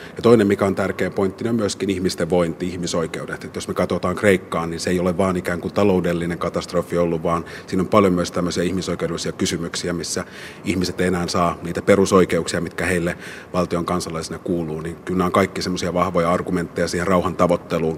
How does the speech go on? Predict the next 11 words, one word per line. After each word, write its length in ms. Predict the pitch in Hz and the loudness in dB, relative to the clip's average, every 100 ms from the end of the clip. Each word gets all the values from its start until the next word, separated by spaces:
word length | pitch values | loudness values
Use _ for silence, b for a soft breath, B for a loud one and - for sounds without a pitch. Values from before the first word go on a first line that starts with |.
| - | 8
Luotan 340 | 123 123 101 | 12 12 8
täysin 320 | 98 110 104 95 | 6 6 6 4
meidän 140 | 95 | 6
neuvottelijoihin. 680 | 104 92 - 90 85 82 78 | 8 6 2 2 2 0 -2
Tilanne 300 | 95 87 87 | -2 -2 -2
ei 80 | 85 | -2
tietenkään 580 | 90 92 85 85 78 85 | -2 -2 -6 -6 -4 -4
ole 180 | 85 | -4
yksinkertainen 580 | 90 - 87 85 78 82 | -4 -4 -4 -6 -8 -6
eikä 160 | 82 - 87 | -4 -2 -2
helppo. 400 | 80 - - | -2 -4 -12